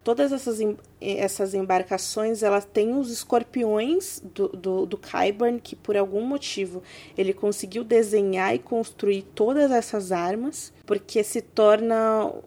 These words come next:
uma coisa meio imbatível, né?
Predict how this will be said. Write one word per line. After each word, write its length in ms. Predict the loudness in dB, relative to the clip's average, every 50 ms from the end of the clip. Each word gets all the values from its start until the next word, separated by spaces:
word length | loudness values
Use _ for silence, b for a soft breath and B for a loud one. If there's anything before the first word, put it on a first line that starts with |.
| -20 -8 -6
uma 280 | -4 -2 0 -2 -2 0
coisa 320 | 2 2 2 4 4 2
meio 260 | 4 2 0 0 0
imbatível, 840 | 0 0 0 0 0 -2 -4 -4 -4 -2 -2 -2 0 2 2 2 2
né? 340 | 0 -2 -4 -4 -6 -6